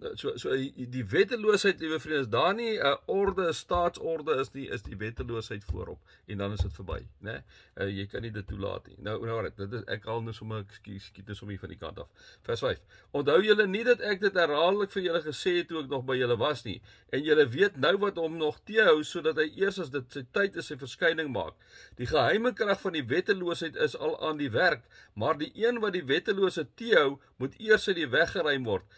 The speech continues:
en dan sal die wettelose self op die toneel verskyn." Nou, onthou nou, ek is dit kontemporêr as ek besig om dit te interpreteer.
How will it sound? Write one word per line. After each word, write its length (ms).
en 220
dan 240
sal 160
die 140
wettelose 480
self 400
op 100
die 80
toneel 340
verskyn." 320
Nou, 180
onthou 280
nou, 120
ek 260
is 60
dit 180
kontemporêr 760
as 140
ek 60
besig 280
om 140
dit 80
te 80
interpreteer. 480